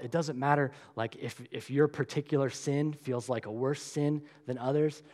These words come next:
or it doesn't matter if, like, the frequency of your sin, if you've sinned, like, a lot,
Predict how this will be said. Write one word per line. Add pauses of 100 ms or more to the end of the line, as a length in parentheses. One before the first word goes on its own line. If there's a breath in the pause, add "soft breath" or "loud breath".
(180 loud breath)
or
it
doesn't
matter
if,
like,
the
frequency
of
your
sin,
if
you've
sinned,
like,
a
lot,